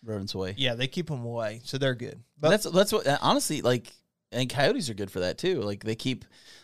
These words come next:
Speaker 1: uh, like, raccoons and stuff. They'll
Speaker 2: Yeah, the vermins.
Speaker 1: No, they'll get rid of 'em.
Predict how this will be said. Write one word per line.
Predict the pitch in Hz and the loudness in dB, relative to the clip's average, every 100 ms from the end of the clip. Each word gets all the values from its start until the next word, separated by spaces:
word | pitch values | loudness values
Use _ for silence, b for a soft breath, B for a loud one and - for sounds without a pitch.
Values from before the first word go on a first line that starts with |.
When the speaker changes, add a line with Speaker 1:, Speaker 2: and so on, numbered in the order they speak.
| B | B
Speaker 1:
uh, | - 113 104 98 - | 2 4 6 4 0
like, | 113 | 2
raccoons | 120 123 - 135 160 | 4 4 2 -2 -2
and | 143 117 | -2 -2
stuff. | 113 101 | -2 0
They'll | 120 170 | 0 0
Speaker 2:
Yeah, | 143 | 0
the | 127 117 | -2 -2
vermins. | 135 160 175 117 - | 2 2 0 -4 -6
Speaker 1:
No, | 151 180 | -2 0
they'll | 165 | 2
get | 160 117 | 2 0
rid | 170 | 0
of | 120 | -2
'em. | 95 | -8